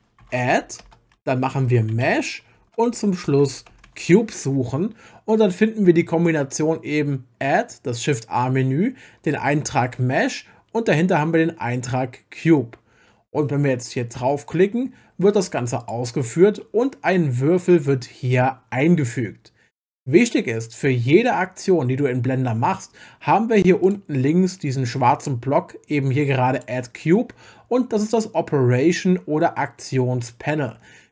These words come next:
Für die letztgemachte Sache gibt es hier einen Aufruf von einer Funktion mit genauen Parametern und Konfigurationen. Mein Würfel wurde jetzt mit einer Größe von zwei Metern initialisiert, das ist die normale Größe,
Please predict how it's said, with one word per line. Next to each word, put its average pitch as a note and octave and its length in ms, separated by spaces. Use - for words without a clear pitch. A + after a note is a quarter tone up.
Für E3 120
die D#3+ 100
letztgemachte D#3+ 920
Sache D#3+ 460
gibt G3 240
es F#3+ 220
hier E3 360
einen C3+ 240
Aufruf F3+ 520
von F3 100
einer C3 180
Funktion D3+ 680
mit A#3 320
genauen E3+ 540
Parametern C#3+ 720
und F3+ 300
Konfigurationen. C#3+ 1300
Mein F3+ 360
Würfel D#3+ 460
wurde E3+ 180
jetzt F3+ 160
mit F#3 100
einer D3+ 180
Größe G3 420
von C#3+ 240
zwei D3 400
Metern D#3 400
initialisiert, D3 920
das C3+ 100
ist B2 140
die D3 80
normale A#2+ 480
Größe, E3+ 640